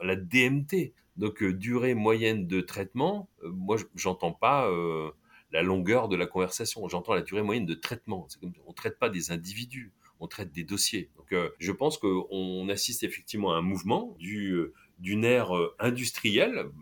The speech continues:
Pourquoi ? Parce qu'en fait, le digital, à l'époque, permettait pas aux clients d'être autonomes et de trouver des réponses à ces questions sans valeur ajoutée. Donc aujourd'hui, plus ça va, plus le client trouve des réponses à ces questions à faible valeur ajoutée, hein,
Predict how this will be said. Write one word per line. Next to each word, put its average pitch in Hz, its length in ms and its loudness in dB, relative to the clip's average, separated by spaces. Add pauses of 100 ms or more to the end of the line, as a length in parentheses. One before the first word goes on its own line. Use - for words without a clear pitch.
(240)
Pourquoi ? - 240 -2
Parce 76 160 -8
qu'en - 100 -12
fait, 101 220 -6
le 73 100 -12
digital, 71 600 -4
à 71 40 -8
l'époque, 76 320 -6
permettait 76 380 -8
pas - 120 -6
aux 71 100 -4
clients 92 360 0 (280)
d'être - 360 -4
autonomes 123 580 2 (520)
et 92 40 -2
de 92 120 -2
trouver 95 360 0
des 92 100 2
réponses 110 520 -2
à 87 80 -4
ces - 180 -6
questions - 320 -4
sans 113 200 2
valeur 90 300 4
ajoutée. 95 460 -6
Donc 98 160 -8
aujourd'hui, 147 480 -4
plus 165 180 -12
ça 180 160 0
va, 190 240 -4 (100)
plus - 140 -2
le 170 60 0
client 135 340 -2
trouve 120 340 -4 (220)
des 90 140 0
réponses 95 360 2
à 90 60 0
ces - 180 -4
questions 92 500 -2
à 65 220 -4
faible 92 380 2
valeur 82 300 2
ajoutée, 87 400 -2
hein, 175 180 -2